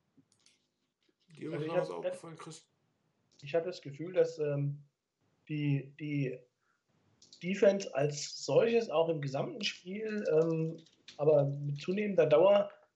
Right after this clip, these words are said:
Speaker 2: irgendwie nicht mehr so aggressiv, also die, die Calls nicht mehr so aggressiv waren. Also irgendwie so ein bisschen, äh, konservativer, ähm,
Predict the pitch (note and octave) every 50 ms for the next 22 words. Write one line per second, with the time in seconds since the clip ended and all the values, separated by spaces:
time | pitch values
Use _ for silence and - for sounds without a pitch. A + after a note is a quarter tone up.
0 | _ _ _ - - F3 G3 F#3+ F#3 F#3 F#3 F#3 F#3+ F#3+ - - - D#3 D3+ F3
1 | G3+ G3 - - - D#3+ D#3 E3+ F3+ F3 E3+ D#3 E3 F3 F#3 F#3 - - - -
2 | _ _ - F3 E3+ - - E3+ C#3+ - G3 G3+ G3+ - - - - C#3 C#3 C#3+
3 | C#3+ C#3+ - - D#3 D3 C#3+ C#3+ D3+ C#3+ C#3+ - D#3 E3+ F3+ F3+ - - F3+ F3
4 | - G3 F3+ E3+ D#3 - - - - - - E3+ D3+ D3 E3 F#3 G#3 G3+ - C#3+
5 | C3+ B2+ B2 A#2+ B2 - C#3 C#3 C#3 D3 C#3+ C3+ - - - - D#3 F3 F#3+ F#3
6 | E3+ D#3 D#3+ D3 C#3+ F3+ - - - F#3 F3+ F3+ F3 - _ _ _ _ _ _
7 | _ _ _ _ _ _ E3 D#3+ D#3+ D#3+ D#3 D#3 D#3 D3+ - - - _ _ _
8 | _ _ - F3 F#3+ G3+ F3+ F3+ E3 D#3 D3+ D3+ D3+ - E3+ E3 C#3+ D3 D3 C#3
9 | C3+ C3 B2+ - C#3 C#3+ C#3+ C#3+ C#3+ C#3 C#3 C#3+ C#3+